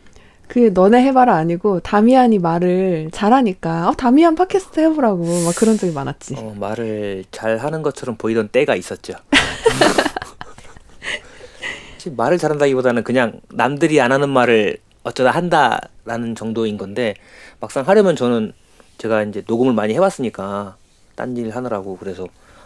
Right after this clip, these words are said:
Speaker 2: 아, 목소리도 나쁘고 발음도 나쁘고 어, 이거 좋지 않을 텐데 싶기도 하고 어쨌든 그렇고 그다음에 또 우리가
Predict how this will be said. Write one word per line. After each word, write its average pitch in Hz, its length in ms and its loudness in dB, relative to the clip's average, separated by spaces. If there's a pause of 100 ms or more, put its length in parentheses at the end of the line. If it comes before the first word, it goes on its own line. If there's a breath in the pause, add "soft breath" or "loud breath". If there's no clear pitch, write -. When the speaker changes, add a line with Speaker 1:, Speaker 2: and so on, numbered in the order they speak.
Speaker 2:
아, - 120 -14
목소리도 127 400 -2
나쁘고 104 560 -4
발음도 110 380 -6
나쁘고 101 540 -8 (720 soft breath)
어, 113 120 -16
이거 110 100 -16
좋지 - 300 -12
않을 123 160 -4
텐데 120 400 2
싶기도 - 320 -6
하고 156 320 -4 (420)
어쨌든 - 300 -12
그렇고 226 540 0 (360 soft breath)
그다음에 117 260 -4
또 113 260 -4
우리가 143 680 2